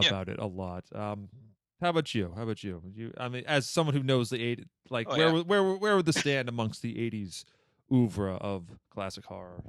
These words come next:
Speaker 2: slasher?
Speaker 1: Well, I, I've seen, I've seen, um, you know, commercially successful slasher films from the sort of slasher heyday, say, like, seventy-eight to eighty-two,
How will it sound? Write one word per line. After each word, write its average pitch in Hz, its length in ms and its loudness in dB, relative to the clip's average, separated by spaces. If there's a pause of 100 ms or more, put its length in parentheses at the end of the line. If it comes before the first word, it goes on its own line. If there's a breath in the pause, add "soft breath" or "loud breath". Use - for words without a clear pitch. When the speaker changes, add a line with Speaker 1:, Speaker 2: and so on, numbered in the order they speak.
Speaker 2:
slasher? - 380 -12
Speaker 1:
Well, 156 180 0
I, 151 100 2 (120)
I've 147 220 0
seen, 139 500 -8 (160)
I've 123 140 -14
seen, 127 500 -6
um, 110 640 -6 (300)
you - 80 -16
know, 98 400 -10 (600)
commercially 123 380 -6
successful 104 680 -8 (420 loud breath)
slasher 98 400 -6
films 101 340 -8
from 95 140 -12
the 90 80 -12
sort 98 240 -10
of 92 140 -8 (420)
slasher 101 560 -2
heyday, 98 520 -4
say, 95 200 -8
like, 90 220 -6
seventy-eight 90 800 -6
to 95 180 -14
eighty-two, 92 760 -14